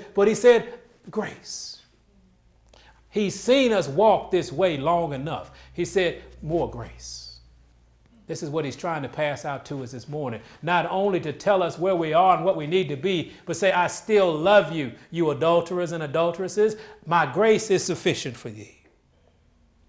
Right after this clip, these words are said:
Help us, Lord. But he gives it to who?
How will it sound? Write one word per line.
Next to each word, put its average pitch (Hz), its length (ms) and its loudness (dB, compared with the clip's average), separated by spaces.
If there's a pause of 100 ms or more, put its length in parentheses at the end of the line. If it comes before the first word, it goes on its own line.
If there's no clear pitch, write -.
(1400)
Help - 320 -4
us, - 180 -18
Lord. - 280 -20 (2250)
But 135 140 -6
he 147 80 -4
gives 185 340 2
it 214 160 -6
to 202 120 -6
who? 123 260 -14